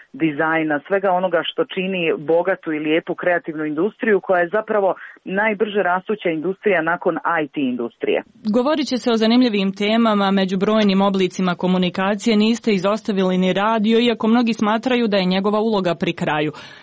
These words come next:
Speaker 2: Ima li radio šanse u odnosu na internet i društvene mreže?
Speaker 1: To je naša prva ljubav i naš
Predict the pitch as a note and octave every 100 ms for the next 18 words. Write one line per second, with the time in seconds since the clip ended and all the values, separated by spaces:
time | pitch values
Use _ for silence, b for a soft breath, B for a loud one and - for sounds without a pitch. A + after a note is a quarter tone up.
0 | B C4 F4+ D4 A#3+ B3+ G3 F#3+ G#3+ G#3
1 | G#3 F3 F3+ F#3+ F#3+ F3+ F3+ F3+ E3+ E3
2 | D#3 E3 D#3 D#3 - C3+ G2+ F#2 - -
3 | - F#3 F3 F3+ - - F#3 F#3+ G3 F3+
4 | G#3 G#3+ G3 D3+ D3+